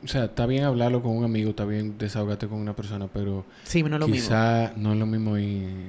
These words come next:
Speaker 1: sentarte con, con
Speaker 2: No es lo
Speaker 1: un
Speaker 2: mismo.
Speaker 1: terapeuta, con un
Speaker 2: Sí.
Speaker 1: psicólogo.
Speaker 2: Mira, y, y partiendo de, de ese mismo acontecimiento,
Speaker 1: Ujú.
Speaker 2: eh, de la fiscalía me, me ordenaron, porque fue eso, me ordenaron, me obligaron a ir donde una terapeuta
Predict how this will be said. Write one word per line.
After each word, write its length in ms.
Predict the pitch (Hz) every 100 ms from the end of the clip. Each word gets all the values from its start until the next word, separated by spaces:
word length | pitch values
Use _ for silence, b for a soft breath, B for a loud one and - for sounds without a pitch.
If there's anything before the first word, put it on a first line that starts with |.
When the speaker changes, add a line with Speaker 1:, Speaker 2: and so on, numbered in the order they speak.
| -
Speaker 1:
sentarte 440 | 101 104 98 95
con, 340 | 101 98 95 95
con 180 | 98 95
Speaker 2:
No 80 |
es 60 | 160
lo 60 | 156
Speaker 1:
un 60 |
Speaker 2:
mismo. 200 | 156 -
Speaker 1:
terapeuta, 560 | 101 95 98 90 - 80
con 80 | -
un 60 |
Speaker 2:
Sí. 240 | 175 160 123
Speaker 1:
psicólogo. 340 | 101 92 92 - -
Speaker 2:
Mira, 440 | 180 185 170 160
y, 320 | 160 160 156 -
y 420 | 175 165 165 156 - - -
partiendo 520 | 180 170 185 190 226
de, 440 | 214 208 208 196 185
de 140 | 185
ese 220 | 175 202
mismo 420 | 196 202 196 185 175
acontecimiento, 680 | 170 165 165 156 139 131 185
Speaker 1:
Ujú. 280 | - 123 110 113 B B B B B
Speaker 2:
eh, 640 | - 202 190 190 175 170 170 170
de 120 | 190 190
la 80 | 196
fiscalía 440 | 208 196 196 208
me, 280 | 220 214 208
me 680 | 202 196 190 185 180 185 170 B B B B B B B -
ordenaron, 720 | 156 147 147 139 131 147 180 -
porque 280 | 123 123 120
fue 380 | - 123 123 127 - -
eso, 260 | 117 -
me 80 | 160
ordenaron, 520 | 117 110 117 120 127 165
me 80 |
obligaron 480 | 123 123 120 123 147
a 100 | 135
ir 240 | 131 131 131
donde 320 | 131 127 123
una 440 | 127 135 135 127
terapeuta 540 | 147 143 - 127 123